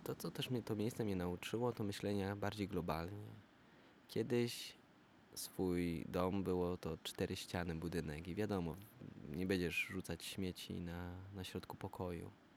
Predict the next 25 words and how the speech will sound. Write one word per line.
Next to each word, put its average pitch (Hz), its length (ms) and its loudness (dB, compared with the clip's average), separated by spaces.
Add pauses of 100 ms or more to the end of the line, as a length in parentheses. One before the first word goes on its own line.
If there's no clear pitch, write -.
(380)
czy 95 120 -4
robić 85 220 -2
z 92 60 -6
nich 90 160 0
śmietnik. - 680 -6 (1160)
I 110 80 -4
tam 107 240 4
było 117 320 4
kilka - 400 -2
metrów 110 340 0
kwadratowych. 95 880 -2
Tutaj 101 220 0
jest 101 100 -2
olbrzymia 95 600 2
przestrzeń 95 760 -4
i 98 120 -4
super 123 420 0
mieć 101 380 0
to 92 120 -2
uczucie, 95 440 -2
że 101 100 -6
to - 120 -4
jest 95 180 -4
twój 95 260 0
dom. 87 300 -2